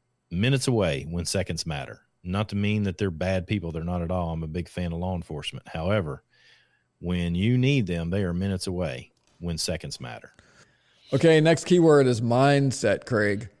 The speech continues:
Speaker 1: Bulletproof your mind, everybody. There's a lot of things that you need to do to be able to do that.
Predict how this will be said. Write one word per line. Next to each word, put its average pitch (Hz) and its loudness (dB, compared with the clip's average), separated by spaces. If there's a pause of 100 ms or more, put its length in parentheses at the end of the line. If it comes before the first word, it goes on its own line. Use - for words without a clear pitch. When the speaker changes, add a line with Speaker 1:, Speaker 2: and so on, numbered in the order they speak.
(400)
Speaker 1:
Bulletproof 95 0
your 92 -4
mind, 90 -2
everybody. 87 -6 (180)
There's 95 -4
a 92 -4
lot 95 0
of 92 -4
things 92 -2
that 87 -6
you 90 -4
need 92 -2
to 87 -6
do 90 -6 (260)
to 85 -4
be 90 -2
able 85 -4
to 82 -6
do 85 -4
that. 76 -6